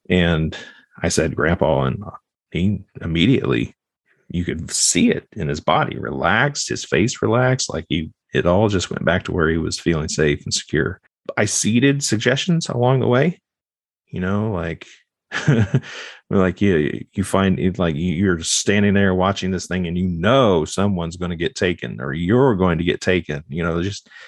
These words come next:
fueling those kinds of things that you do not do when you regress somebody under hypnosis, you know, suggesting that when it's all said and done that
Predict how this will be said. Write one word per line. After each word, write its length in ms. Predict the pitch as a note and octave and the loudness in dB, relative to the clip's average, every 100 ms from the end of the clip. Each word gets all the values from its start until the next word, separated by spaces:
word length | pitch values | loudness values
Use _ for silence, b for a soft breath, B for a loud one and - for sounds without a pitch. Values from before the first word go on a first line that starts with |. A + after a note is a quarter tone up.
| B _ | B _
fueling 680 | - A2+ G2+ F#2 F2+ F#2 | -6 2 4 4 4 4
those 220 | F2+ F2 - | 4 2 0
kinds 260 | F#2 F#2+ | -2 -2
of 100 | C#2 | -2
things 320 | E2+ E2 F2 | 0 0 0
that 180 | - - | 0 0
you 220 | C#3 B2 - | 0 -4 -2
do 180 | B2 G2 | 0 0
not 420 | C#3+ E3 - - | 2 0 0 -4
do 340 | - D#2 - C2 | -2 0 0 -2
when 200 | D#2+ E2 | -2 -2
you 100 | D#2 | -4
regress 360 | C#2 - C#2 | -4 -4 -4
somebody 440 | - C2 C#2+ C#2+ C#2+ | -2 -2 0 0 -2
under 180 | C#2 C#2+ | -2 0
hypnosis, 680 | - D#2 D2 - - - - B B B B | 0 0 0 0 -4 -8 -10 B B B B
you 60 | E2+ | 0
know, 60 | E2+ | 0
suggesting 680 | - F2+ F2+ E2+ - E2+ | 2 2 2 2 0 0
that 240 | E2+ C#2+ - _ _ _ - | 2 0 -2 _ _ _ -14
when 300 | - F2 F2 | -8 -2 0
it's 160 | E2 D2+ | 0 0
all 240 | E2+ D2+ | 2 0
said 240 | C#2+ D#2+ D#2+ | 0 0 0
and 120 | D#2 | -2
done 320 | D#2+ D#2+ D2+ | -4 -4 -4
that 140 | D2+ | -6